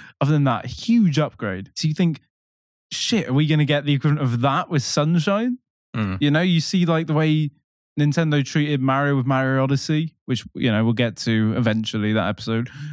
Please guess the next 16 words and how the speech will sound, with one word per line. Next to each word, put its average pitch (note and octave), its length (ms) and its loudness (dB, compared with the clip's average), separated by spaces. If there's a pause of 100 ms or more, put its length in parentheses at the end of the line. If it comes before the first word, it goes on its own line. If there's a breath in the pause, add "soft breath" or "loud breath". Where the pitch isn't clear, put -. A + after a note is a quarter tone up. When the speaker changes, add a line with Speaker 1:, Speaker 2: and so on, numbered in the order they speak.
(140 loud breath)
Speaker 2:
Twenty A2+ 200 -2
twenty-five, C3+ 680 -2
baby, B2+ 360 -2
here B2+ 180 -2
we G3 120 0
come. G2 440 -6
Speaker 1:
You F3 120 2
know, C3+ 120 2
you D3 220 0
think, D#3+ 280 -2
"Oh, D#3+ 240 0
wow, D#3 340 0
they're D3 120 0
gonna D#3 160 0
have, D3+ 200 0
like, C#3+ 240 -4